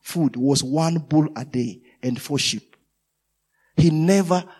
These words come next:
charged people for the labor. Instead, they will come and eat from his home. He fed the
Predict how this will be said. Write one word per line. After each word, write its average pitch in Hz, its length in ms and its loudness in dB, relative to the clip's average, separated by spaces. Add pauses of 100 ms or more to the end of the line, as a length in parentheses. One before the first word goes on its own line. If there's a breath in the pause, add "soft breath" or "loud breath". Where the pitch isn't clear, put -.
(280 loud breath)
charged - 540 -2
people 120 600 -6
for - 140 -6
the 123 140 -4
labor. 127 400 -4
Instead, 175 580 2 (380 soft breath)
they 147 120 4
will 139 100 0
come 170 260 -2
and 123 220 0
eat - 340 -6 (200)
from 113 240 -10
his 127 140 -8
home. - 320 -16 (800)
He 175 140 -2
fed 202 280 0
the 156 140 -2